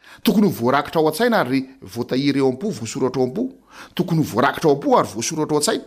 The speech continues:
izany didin'Andriamanitra izany. Ry mpiara malala, eto ary isika dia mifamporisika hoe andeha isika hamaky ireny afatra avy amin'Andriamanitra ireny, ny Baiboly.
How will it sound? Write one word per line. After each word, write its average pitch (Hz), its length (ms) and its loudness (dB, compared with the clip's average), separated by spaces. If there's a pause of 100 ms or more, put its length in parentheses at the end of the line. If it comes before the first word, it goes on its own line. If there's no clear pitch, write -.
izany 127 180 0
didin'Andriamanitra 123 580 -2
izany. - 240 -10
Ry 180 100 4
mpiara 247 180 6
malala, 226 420 2 (640)
eto 277 220 4
ary 320 100 4
isika 285 280 2
dia 147 140 -2
mifamporisika 175 640 -2
hoe 262 260 4 (160)
andeha 247 300 0
isika 285 520 0 (420)
hamaky 135 1080 -8 (120)
ireny 156 440 2
afatra 143 320 -2
avy 120 120 -4
amin'Andriamanitra 123 540 -2
ireny, 104 120 -4
ny 156 140 2
Baiboly. 294 640 4